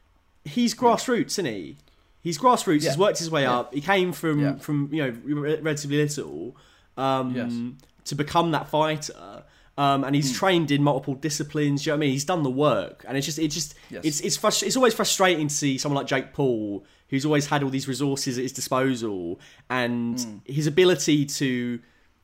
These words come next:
Speaker 1: to garner attention because of the stupid and nasty things he does,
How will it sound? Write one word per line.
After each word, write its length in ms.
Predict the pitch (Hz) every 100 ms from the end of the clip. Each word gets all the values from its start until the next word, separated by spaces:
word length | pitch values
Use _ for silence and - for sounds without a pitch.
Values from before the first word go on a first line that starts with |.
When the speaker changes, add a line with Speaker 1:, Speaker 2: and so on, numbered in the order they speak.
| _ _ _
Speaker 1:
to 100 | -
garner 340 | 151 165 151 143
attention 760 | 143 165 156 - 131 113 110
because 280 | 104 117 123
of 80 | 113
the 60 | 123
stupid 680 | - 135 127 - 127 123
and 340 | 117 113 113 123
nasty 320 | 127 120 135
things 240 | 135 131 120
he 60 |
does, 500 | 110 98 90 107 -